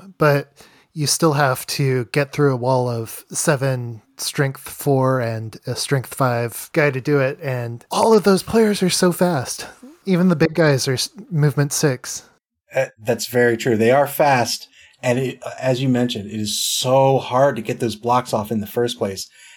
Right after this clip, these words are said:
Speaker 2: And I think that's what makes Lizards so good. They are, uh, one of the best teams in the game, in my opinion.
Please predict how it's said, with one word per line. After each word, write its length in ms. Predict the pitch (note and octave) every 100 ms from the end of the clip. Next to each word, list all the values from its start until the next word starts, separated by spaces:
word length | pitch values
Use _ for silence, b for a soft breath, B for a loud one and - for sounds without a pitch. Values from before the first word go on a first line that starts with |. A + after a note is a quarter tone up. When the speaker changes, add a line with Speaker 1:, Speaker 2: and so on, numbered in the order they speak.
| B -
Speaker 2:
And 120 | -
I 80 | G#2
think 180 | -
that's 180 | B2 A#2
what 160 | B2 A2+
makes 400 | A2+ A2 - -
Lizards 540 | A2 A2+ A2 G#2+ G#2
so 280 | - A#2+ G#2+
good. 340 | G2+ G#2 F2+
They 160 | G#2+ G#2
are, 280 | G#2 G2+ G2+
uh, 200 | G2 G#2
one 220 | G#2 C#3+
of 40 |
the 60 | B2
best 260 | A2+ A2 -
teams 240 | A2 G2+
in 60 | G#2
the 80 |
game, 180 | G#2+ A2+
in 80 | G#2
my 120 | F#2+
opinion. 420 | F2+ G2+ F#2 F2+